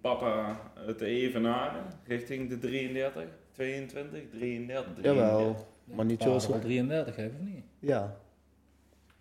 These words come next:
Speaker 2: Ik hoop het. Dat ik hem ook trots kan ma-,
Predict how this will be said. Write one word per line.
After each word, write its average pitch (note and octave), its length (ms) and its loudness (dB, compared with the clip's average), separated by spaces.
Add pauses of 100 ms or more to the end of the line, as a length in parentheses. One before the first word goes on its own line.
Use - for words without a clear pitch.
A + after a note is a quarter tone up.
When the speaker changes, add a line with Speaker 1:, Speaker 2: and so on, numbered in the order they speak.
(120)
Speaker 2:
Ik A2+ 120 -4
hoop D#3+ 260 6
het. - 280 0 (340)
Dat A2+ 180 2
ik A2 60 -6
hem A#2+ 100 2
ook C3+ 120 2
trots D#3 240 2
kan D3+ 120 0
ma-, B2+ 420 0